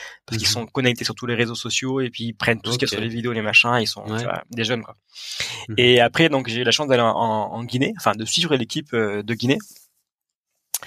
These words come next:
Speaker 2: Au Cameroun,
Speaker 1: Euh,
Speaker 2: c'est ça ? C'était
Speaker 1: ouais, c'était, euh, c'est
Speaker 2: au
Speaker 1: pour la
Speaker 2: Cameroun.
Speaker 1: can, euh, donc deux mille vingt-deux.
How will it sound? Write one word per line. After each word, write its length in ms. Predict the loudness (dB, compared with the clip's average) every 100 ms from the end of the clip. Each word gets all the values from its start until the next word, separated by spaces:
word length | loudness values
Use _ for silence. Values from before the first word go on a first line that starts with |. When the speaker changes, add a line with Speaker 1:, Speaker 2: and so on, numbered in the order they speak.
| -12 -6
Speaker 2:
Au 60 | 0
Cameroun, 300 | 4 4 4
Speaker 1:
Euh, 220 | 2 2
Speaker 2:
c'est 140 | 0
ça ? 220 | -2 -4 -8
C'était 220 | -4 6
Speaker 1:
ouais, 200 | 6 6
c'était, 240 | 0 2
euh, 200 | 4 2
c'est 200 | 2 0
Speaker 2:
au 80 | 2
Speaker 1:
pour 100 | 4
la 80 | 6
Speaker 2:
Cameroun. 220 | 4 2
Speaker 1:
can, 40 | 2
euh, 260 | 0 -2 -4
donc 180 | -8 -8
deux 80 |
mille 200 | -6 -2
vingt-deux. 840 | -2 2 0 0 -8 -8 -4 -4